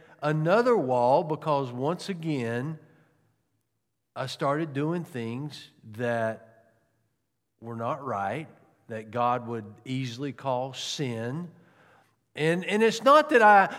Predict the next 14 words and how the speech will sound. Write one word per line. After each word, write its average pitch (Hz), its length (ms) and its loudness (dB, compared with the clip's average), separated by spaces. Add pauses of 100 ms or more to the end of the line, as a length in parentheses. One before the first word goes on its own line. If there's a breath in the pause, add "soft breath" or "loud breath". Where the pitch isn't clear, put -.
I 185 140 4
had 185 300 2
guilt. 220 260 6
Certainly 247 400 4
I 175 140 8
had 156 340 2
guilt. 143 480 0
I 165 60 -8
mean, 180 340 -2
guilt's 226 380 0
not 175 160 4
a 135 60 4
bad 139 420 2
thing, 127 300 -4